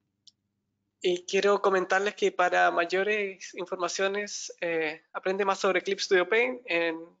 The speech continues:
la página de clipstudio punto net barra en y nuestro sitio graphicsly punto com. Recuerden que el webinar, eh, fue grabado y será subido a nuestro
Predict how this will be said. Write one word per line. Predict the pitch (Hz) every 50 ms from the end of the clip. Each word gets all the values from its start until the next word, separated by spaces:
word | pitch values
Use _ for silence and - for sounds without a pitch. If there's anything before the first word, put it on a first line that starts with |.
| _
la | - 165 -
página | 175 - - 190 180 175
de | 170 165
clipstudio | 165 185 190 190 - - 196 190 190 190 190 185 180 -
punto | - 185 180 _ - 180 170
net | 170 180 185 185 185 _ _ _ - -
barra | - 160 160 - 165 165 175 - _ _ -
en | - 208 220 247 254 254 _ _ _ _ _ _ _ _ _ _ _ _
y | - 202 214 208
nuestro | 196 196 196 196 - - 196 180
sitio | - - - - 208 202 196 - 220 214 208 208 - - _ _
graphicsly | - 170 185 196 196 - 208 - - 214 220 214
punto | - 208 208 202 - 190
com. | - 165 170 180 196 - _ _ _ _ _ _ _ _ -
Recuerden | - 170 - 196 202 208 214 220 220 208 -
que | - 202 190 185 185 180 180 175 - - 170
el | 175 175 170 165 165 165 160 160 170 170 170 - _ _ _
webinar, | - 214 233 226 214 190 196 208 214 - - - _ _ _ -
eh, | 180 165 165 165 -
fue | - 185 180
grabado | 180 196 208 208 202 202 208 214 214 - -
y | 185 180 175
será | 170 - - 180 175 180 180
subido | - - 196 180 185 185 190 190 190 180
a | 170
nuestro | 165 170 175 175 - - - 180 175 175 175 170 165 160 165 170 165 _